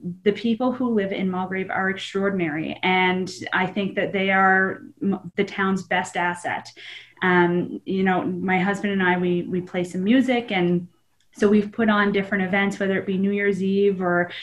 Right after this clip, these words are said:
Halloween dances or what have you. And the amount of support and the amount of,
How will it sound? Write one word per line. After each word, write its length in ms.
Halloween 440
dances 600
or 100
what 140
have 280
you. 200
And 420
the 220
amount 280
of 120
support 840
and 340
the 120
amount 420
of, 580